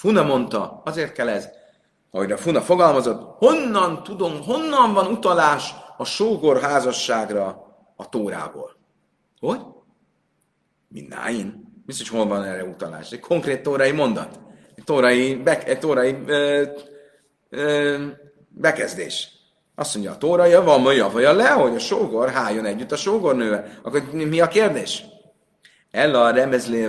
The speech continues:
vamasa, szurabe, hájre, bájla, mináj. Azt mondja, nem. Azt kérdezte a Funa, honnan tudom, hogy a sógornő amúgy tilos a sógorra, mindaddig,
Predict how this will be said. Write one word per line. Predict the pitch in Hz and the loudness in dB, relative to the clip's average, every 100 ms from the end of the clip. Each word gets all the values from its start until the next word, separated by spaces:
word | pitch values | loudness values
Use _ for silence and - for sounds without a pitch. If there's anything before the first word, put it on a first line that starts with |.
| 98 | -2
vamasa, | 135 196 175 147 131 | 0 0 -2 -4 -4
szurabe, | 120 - 190 180 143 - | -4 -4 -4 -2 -2 2
hájre, | 165 165 147 | 2 2 2
bájla, | 143 214 202 | 2 2 2
mináj. | 139 113 98 | 0 -4 -6
Azt | 98 | -8
mondja, | 117 156 | -8 -6
nem. | 202 220 165 117 92 - - - - _ | -2 -2 -2 -4 -8 -18 -20 -20 -20 _
Azt | - 214 - | 0 2 2
kérdezte | 196 165 - 147 | 0 0 -2 -4
a | |
Funa, | 131 180 185 131 - - - | -4 -4 0 -2 -2 -12 0
honnan | 185 269 233 175 127 | 4 4 4 2 0
tudom, | - 104 107 143 214 - - _ _ - | -2 -2 0 -2 -6 -12 -20 _ _ -10
hogy | 120 | -4
a | 120 | -2
sógornő | - - 233 302 175 127 117 131 - | -2 0 0 2 4 4 4 -2 4
amúgy | - - 170 165 - - - - - - _ _ | 6 6 6 4 2 -6 -16 -20 -20 -20 _ _
tilos | - 285 285 156 117 - - - - _ _ _ _ _ - | -2 6 8 8 6 -2 -6 -10 -18 _ _ _ _ _ -6
a | 147 | -4
sógorra, | - 165 139 127 127 123 139 202 262 - - - - | -2 0 2 6 6 6 4 2 -2 -10 -20 -20 -10
mindaddig, | 160 240 220 160 131 123 180 - | -4 0 2 2 2 -2 -4 -6